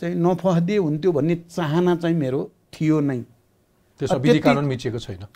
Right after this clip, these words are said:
Speaker 1: अरू केही छैन, सत्ता टिकाउन हुँदै
Speaker 2: हुन्छ।
Speaker 1: होइन।
Speaker 2: अर्को प्रश्न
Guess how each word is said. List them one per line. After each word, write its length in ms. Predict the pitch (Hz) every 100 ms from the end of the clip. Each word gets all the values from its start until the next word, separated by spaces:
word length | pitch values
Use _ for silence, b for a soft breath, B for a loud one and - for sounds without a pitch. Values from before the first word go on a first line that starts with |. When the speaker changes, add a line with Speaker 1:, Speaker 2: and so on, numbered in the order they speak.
| -
Speaker 1:
अरू 200 | 190 202
केही 220 | 190 233
छैन, 300 | 240 143 143
सत्ता 280 | 123 185 208
टिकाउन 360 | - 190 185 202
हुँदै 280 | 151 135
Speaker 2:
हुन्छ। 140 | 165 131
Speaker 1:
होइन। 180 | 113 117 b b
Speaker 2:
अर्को 220 | 208 277
प्रश्न 320 | 220 175 185